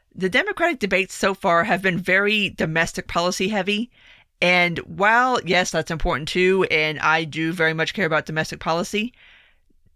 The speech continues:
to not discuss foreign policy is a bit ridiculous, especially given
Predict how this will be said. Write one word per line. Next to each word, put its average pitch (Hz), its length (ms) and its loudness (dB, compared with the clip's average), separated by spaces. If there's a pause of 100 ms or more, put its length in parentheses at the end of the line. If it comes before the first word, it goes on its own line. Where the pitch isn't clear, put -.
to 233 160 0
not 269 220 2
discuss 226 380 -2
foreign 165 280 -2
policy 151 640 -4 (140)
is 185 500 2
a 175 100 2
bit 214 240 2
ridiculous, 170 760 -4
especially 240 680 -2
given 185 540 -2